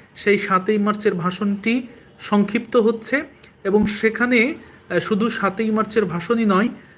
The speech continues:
লেখক হুমায়ুন আজাদ এবং আব্দুল গাফফার চৌধুরীর লেখা পর্যালোচনার প্রস্তাব করা হয়েছে। অর্থাৎ পাঠ্যপুস্তক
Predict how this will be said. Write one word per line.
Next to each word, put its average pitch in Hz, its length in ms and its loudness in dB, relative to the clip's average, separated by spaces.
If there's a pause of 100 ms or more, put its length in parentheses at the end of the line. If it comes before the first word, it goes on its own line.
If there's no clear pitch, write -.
(160)
লেখক 196 380 4 (460)
হুমায়ুন 214 460 4
আজাদ 208 340 4
এবং 196 200 -2
আব্দুল 185 440 0
গাফফার 165 480 -2 (120)
চৌধুরীর 214 600 0 (340)
লেখা 170 680 2 (440)
পর্যালোচনার 233 840 2
প্রস্তাব 185 440 -2
করা 147 200 -2
হয়েছে। 143 400 -4 (400)
অর্থাৎ 196 480 0 (460)
পাঠ্যপুস্তক 214 840 -4